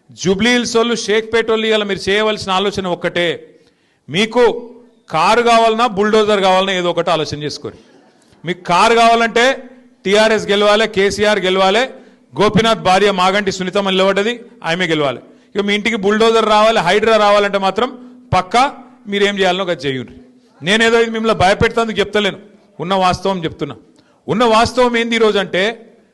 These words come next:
ఇవాళ మీరు చూస్తే రేవంత్ రెడ్డి ప్రభుత్వం,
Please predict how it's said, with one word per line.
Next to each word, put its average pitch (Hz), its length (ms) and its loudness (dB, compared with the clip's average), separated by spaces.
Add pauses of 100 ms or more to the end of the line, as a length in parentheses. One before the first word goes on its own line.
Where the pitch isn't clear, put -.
(360)
ఇవాళ 214 320 2 (100)
మీరు 220 180 0
చూస్తే 214 320 -2 (600)
రేవంత్ 220 500 0
రెడ్డి 226 240 0
ప్రభుత్వం, 220 420 0